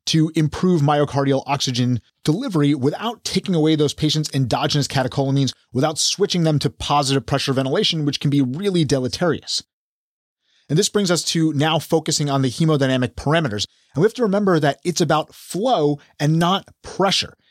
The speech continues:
If the B P is low, but the patient's mentating,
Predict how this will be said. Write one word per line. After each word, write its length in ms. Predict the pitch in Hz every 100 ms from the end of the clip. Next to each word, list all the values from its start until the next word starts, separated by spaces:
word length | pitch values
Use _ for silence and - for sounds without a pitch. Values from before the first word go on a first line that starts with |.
| _
If 120 | 170 151
the 80 |
B 220 | 139 226 254
P 340 | - 214 160
is 160 | 151 120
low, 480 | 127 180 107 156 - -
but 100 | 160
the 60 |
patient's 340 | 156 185 185 117
mentating, 680 | 131 190 202 185 180 175